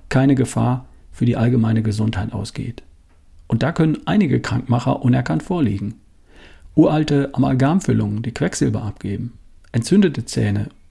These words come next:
die Entzündungsstoffe abgeben, Löcher im Kiefer nach gezogenem Zahn, tote Zähne, die wurzelbehandelt wurden und so weiter.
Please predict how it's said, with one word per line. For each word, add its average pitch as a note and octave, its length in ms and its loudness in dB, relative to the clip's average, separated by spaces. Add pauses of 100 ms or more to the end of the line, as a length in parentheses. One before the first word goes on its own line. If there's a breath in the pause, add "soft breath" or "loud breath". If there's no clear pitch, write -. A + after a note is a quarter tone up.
die A#2+ 140 0
Entzündungsstoffe C3 720 2
abgeben, A2+ 500 -6 (760 loud breath)
Löcher F3+ 300 2
im B2+ 120 0
Kiefer G#3+ 340 2
nach A2+ 160 0
gezogenem C3 520 0
Zahn, D3+ 360 -2 (580)
tote F3 300 2
Zähne, A2+ 360 -2
die A#2 160 0
wurzelbehandelt A2 720 -2
wurden G2+ 300 -4
und F#3+ 160 0
so A#2+ 160 -2
weiter. A#2+ 400 -10